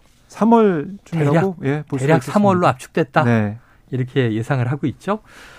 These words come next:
Speaker 2: 근데 이제 당원 투표의 비중을 확대하겠다 이런 이야기가 있었는데, 자, 이 계획을 공식화했다. 그럼 이제 전당대회 룰 갈등이 이제 표면화되는 거죠?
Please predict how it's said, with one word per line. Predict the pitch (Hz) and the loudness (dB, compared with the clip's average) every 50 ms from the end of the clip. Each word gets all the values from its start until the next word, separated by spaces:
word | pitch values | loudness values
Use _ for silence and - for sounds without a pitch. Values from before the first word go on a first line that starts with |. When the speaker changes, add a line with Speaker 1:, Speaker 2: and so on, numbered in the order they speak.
| - - _ | -20 -20 _
Speaker 2:
근데 | - 196 208 | 0 2 2
이제 | 220 165 131 120 | 4 4 2 -2
당원 | - - - 147 156 185 214 247 254 226 | -2 0 2 4 8 8 8 8 6 2
투표의 | - - 214 - - - 226 220 220 220 | -2 -6 -8 -8 0 2 4 4 6 4
비중을 | - - 151 135 123 - 151 147 151 175 202 214 196 | 2 2 0 0 0 0 -2 0 2 2 2 0 0
확대하겠다 | - 208 - - _ - 220 202 180 196 180 196 185 - _ _ - 214 196 175 147 110 90 | -2 -4 -4 -4 _ -2 0 2 2 0 0 0 -4 -4 _ _ 4 4 4 4 2 0 -2
이런 | 110 131 156 175 180 170 165 143 | -4 -2 0 0 2 0 0 2
이야기가 | 131 147 170 185 180 170 180 185 185 | 4 6 6 6 6 4 2 2 2
있었는데, | 135 123 - 226 208 180 151 123 110 110 131 123 90 - - - - - _ _ _ _ _ _ _ | 2 4 4 4 4 4 2 0 0 -2 -2 -2 -4 -6 -14 -20 -20 -20 _ _ _ _ _ _ _
자, | - - 120 | -4 -4 -4
이 | 123 151 175 175 | -2 -2 -4 -6
계획을 | 139 - 143 135 135 143 135 165 151 | -2 0 0 2 2 2 0 0 -2
공식화했다. | - - 120 139 135 - - - - 202 185 147 127 - - - - - - - _ _ _ - _ _ _ _ | 0 0 0 0 0 -4 -10 -4 0 0 0 0 -2 -4 -4 -6 -6 -6 -8 -20 _ _ _ -20 _ _ _ _
그럼 | - 185 175 160 | -2 0 0 2
이제 | 135 147 143 | 4 2 2
전당대회 | 127 - 131 131 139 151 143 139 127 135 135 135 139 123 | 2 2 0 0 2 0 0 0 0 0 2 2 2 2
룰 | 113 151 196 214 208 | 4 6 6 6 4
갈등이 | - - 127 117 120 - - 151 139 143 165 175 | 4 0 -2 -2 -2 -4 -6 -4 -2 -2 -2 -2
이제 | 156 113 - - 135 131 113 110 - _ | -4 -4 -4 -4 -6 -6 -6 -10 -14 _
표면화되는 | - - 202 196 185 190 185 - - 127 131 139 | -6 -4 -2 0 2 0 0 0 2 2 2 2
거죠? | 123 113 101 - 170 180 | 0 -2 -4 -2 -4 -4